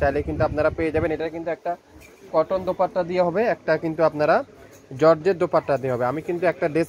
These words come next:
আপনারা কিন্তু খুললে দেখাবো, খুললে কিন্তু আপনারা বুঝতে পারবেন এটার ডিজাইনগুলো এত চমৎকার। এটা কিন্তু ফেরদৌস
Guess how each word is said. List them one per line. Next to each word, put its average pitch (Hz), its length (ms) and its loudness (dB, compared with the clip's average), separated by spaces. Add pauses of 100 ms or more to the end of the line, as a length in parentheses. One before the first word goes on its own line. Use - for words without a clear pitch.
আপনারা 156 280 2
কিন্তু 170 160 0
খুললে 165 340 0
দেখাবো, 151 300 0 (600)
খুললে 160 260 0
কিন্তু 170 200 0
আপনারা 156 260 4
বুঝতে 147 340 -4
পারবেন 156 240 2
এটার 147 320 -2
ডিজাইনগুলো 160 460 0 (120)
এত - 100 -8 (180)
চমৎকার। 175 520 2
এটা 151 140 -2
কিন্তু 175 200 -2
ফেরদৌস 170 440 0